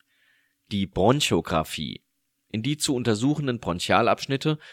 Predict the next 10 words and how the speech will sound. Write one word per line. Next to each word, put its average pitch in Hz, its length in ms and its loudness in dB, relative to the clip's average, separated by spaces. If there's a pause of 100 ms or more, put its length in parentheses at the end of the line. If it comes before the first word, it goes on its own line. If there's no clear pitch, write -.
(120)
wird - 200 0
ein 104 180 -2
Katheter 131 500 0
eingeführt 85 680 0 (240)
und 95 160 -8
ein 85 160 -2
leicht 85 420 4
resorbierbares 104 800 2
Kontrastmittel 101 680 -4
eingegeben, 76 760 -6